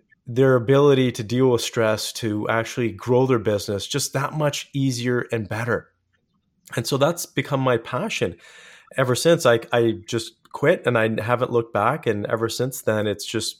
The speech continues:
one door has opened after another. And it literally is my passion, because my whole purpose is really around helping people be able to be better entrepreneurs, build better businesses,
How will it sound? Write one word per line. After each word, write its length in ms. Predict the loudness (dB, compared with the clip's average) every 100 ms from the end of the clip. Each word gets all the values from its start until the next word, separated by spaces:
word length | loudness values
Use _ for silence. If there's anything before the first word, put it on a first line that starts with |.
| -6
one 220 | -2 -2
door 220 | 0 2
has 140 | 2 0
opened 320 | -2 0 0
after 300 | -2 -2 -2
another. 420 | 0 0 2 -2 -4 -20 -20 0
And 100 | 4
it 80 | 6
literally 300 | 6 8 8
is 140 | 8
my 100 | 4
passion, 400 | 4 2 0 0
because 220 | -2 -2
my 120 | 0 0
whole 160 | 0
purpose 420 | 0 0 0 -2
is 140 | -2 -2
really 280 | -2 0 0
around 280 | 2 0
helping 380 | 2 0 0 -2
people 500 | -4 -6 -2 -2 -2 _ -20 -20 -20 _ -8
be 180 | 0 2
able 200 | 2 2
to 200 | -2 -4
be 220 | 0 0
better 300 | 4 4 4
entrepreneurs, 680 | 4 0 -6 -6 -2 -2 -6
build 360 | -4 0 0
better 180 | 2 2
businesses, 760 | 2 -2 -2 -6 -6 -6 -6